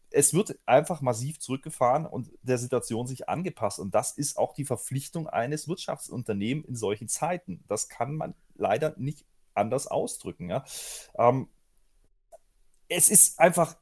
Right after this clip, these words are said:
ist es verwerflich, menschlich gesehen? Ich weiß es nicht. Es ist eine gewisse Doppelmoral schwingt mit und das macht's halt angreifbar.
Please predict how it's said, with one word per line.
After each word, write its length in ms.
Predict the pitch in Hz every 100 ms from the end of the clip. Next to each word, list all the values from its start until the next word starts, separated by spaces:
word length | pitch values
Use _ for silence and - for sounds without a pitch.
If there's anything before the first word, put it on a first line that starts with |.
| _ -
ist 160 | 214
es 120 | 240
verwerflich, 600 | - 143 139 185 185 165
menschlich 400 | 147 170 - 180
gesehen? 340 | - 143 160 160
Ich 180 | 131 -
weiß 200 | 110 147
es 120 | 117
nicht. 140 | 110 120
Es 80 |
ist 160 | 139 160
eine 80 | 170
gewisse 460 | - 160 175 175
Doppelmoral 640 | 143 156 160 120 101 98 101
schwingt 300 | - 98 -
mit 140 | 98
und 100 | 101
das 180 | 123 -
macht's 260 | 123 -
halt 180 | 107 98
angreifbar. 760 | 104 120 - 82 - - -